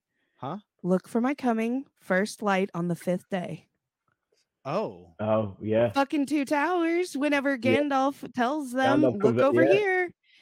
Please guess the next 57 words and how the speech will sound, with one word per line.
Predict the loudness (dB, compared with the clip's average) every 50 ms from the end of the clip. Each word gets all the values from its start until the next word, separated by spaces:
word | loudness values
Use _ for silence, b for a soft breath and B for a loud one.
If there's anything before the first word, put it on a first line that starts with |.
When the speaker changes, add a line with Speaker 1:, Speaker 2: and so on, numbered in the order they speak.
| b b
Speaker 1:
Oh, | b 2
Speaker 3:
Yeah. | 2 2
Speaker 1:
that, | 2 -2 -8 -10 -12
yeah. | -14 -14 -14 -14 -14 -14 -16 -6 0
Speaker 3:
And | 2 4 4
then | 4 4
they | 2
come, | 2 0 0 0 0
they | -2 -2
come | -2 -2 -2 -2
down, | -2 -2 -2 -2 -4 -4 -4
then | -2 -2 -2
they | -2 -4
come | -4 -4 -4
down | -4 -4 -4 -4
the | -4 -2
hill, | -2 -2 -2 -2
and | -2 -2 0
Speaker 2:
Yep. | 0 0
Speaker 3:
obviously | 0 -2 -6 -8 -6 -6
as | -4 -4 -4 -6 -8 _
they | -6 -4
are | -4 -4 -6 -8 -10
fight, | -10 -8 -8 -8 -8 -8 -6
they | -4 -2
all | 0 0 0 -2
look | -4 -4 -6 -6
up | -6 -6 -6
and | -6 -8
they | -6
just | -6 -8 -10 -8 -6
see | -4 -2 -2
it, | -2 -2 -4
and | -6 -8 -8 -8 -12 -16 -20 -10 -4
the | -2 0 2
Speaker 2:
And | 2 2
the | 2
Speaker 3:
army | 4 4
Speaker 2:
orcs | 2
Speaker 3:
comes | 2 2 2
Speaker 2:
are | 0
like, | 0 2 4
Speaker 3:
down | 4 4
Speaker 2:
"Oh, | 4
Speaker 3:
the | 4
hill. | 2 2
Speaker 2:
fuck. | 2 0 0 _ _ _ _ _ _ _ _ _ _ -6
The | -4 -2
os-, | 0 0 0 0
Speaker 3:
Yeah. | 0 0 0 0
Speaker 2:
oh, | 0 0 0 -2 -2 _ _ _ -2
nope, | 2 4 4 2 2 _ _ _ -4
nope. | -2 0 0 0
Speaker 3:
Yeah. | -2 -6 _ -10
Speaker 2:
What | -6 -6 -4
is | -6 -6 -8
this? | -8 -8 -8 -8 -10